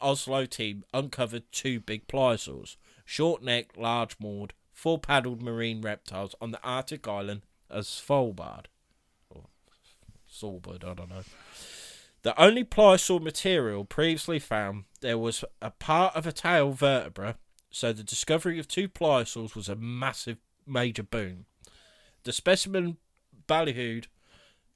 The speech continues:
as Predator X garnered greater fame, and the other enjoyed a brief moment in the media spotlight as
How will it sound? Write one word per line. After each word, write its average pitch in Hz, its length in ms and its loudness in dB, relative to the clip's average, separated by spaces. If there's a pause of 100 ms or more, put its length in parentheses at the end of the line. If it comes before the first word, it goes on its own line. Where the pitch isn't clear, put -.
(1000)
as - 120 -4
Predator 156 420 6 (120)
X 120 460 -2 (680)
garnered 143 440 6
greater 156 340 6
fame, 104 480 -2 (960)
and 117 220 -6
the 117 140 -6
other 147 240 4
enjoyed 120 520 -2
a 107 60 -8
brief 143 340 -2
moment 113 420 0
in 139 200 -2
the 139 40 2
media 110 460 -2
spotlight 107 560 -4
as 104 280 -4